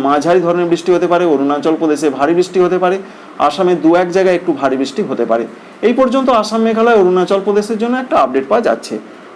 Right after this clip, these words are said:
সুতরাং মৌসুমী অক্ষরেখা সক্রিয় রয়েছে, একটি ঘূর্ণাবর্ত রয়েছে, সেটি যথেষ্ট শক্তিশালী নয়, তবে মৌসুমী অক্ষরেখাকে বৃষ্টি হতে সাহায্য করছে, এই পর্যন্ত আপডেট। তাই পশ্চিমবঙ্গে, দক্ষিণবঙ্গে এগারো তারিখ থেকে বৃষ্টি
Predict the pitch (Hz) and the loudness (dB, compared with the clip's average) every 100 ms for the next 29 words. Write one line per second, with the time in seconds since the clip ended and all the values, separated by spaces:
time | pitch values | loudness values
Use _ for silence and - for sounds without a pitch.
0 | - 233 269 262 196 220 254 254 254 262 | -4 0 2 2 2 2 2 2 2 2
1 | 269 277 269 196 190 226 233 247 240 269 | 0 0 0 -2 0 0 4 2 2 2
2 | 220 240 175 160 165 175 202 202 226 233 | 2 0 -2 0 2 2 0 2 2 4
3 | 233 240 185 175 165 160 208 233 220 180 | 2 -2 -2 0 0 0 -4 -4 -4 -4
4 | - 202 220 226 233 302 - - - - | -6 -4 0 0 0 -2 -6 -20 -10 0
5 | 269 240 220 233 269 269 226 - 247 240 | 2 4 2 2 0 0 0 0 0 2
6 | 247 247 269 165 190 - 247 254 254 - | 0 0 0 0 -2 0 0 0 -2 -4
7 | 156 175 208 147 120 120 - 135 - 170 | -2 -2 -2 -2 -2 -4 -4 -8 -2 0
8 | 196 226 220 240 254 123 113 110 - - | 2 2 2 -2 0 0 -2 -6 -8 -20
9 | - - 170 175 185 185 254 262 214 190 | -10 -2 0 2 0 0 0 2 2 0
10 | 190 226 226 226 180 156 170 175 196 196 | 0 0 2 2 2 2 2 2 0 0
11 | 202 202 160 - | -2 2 2 0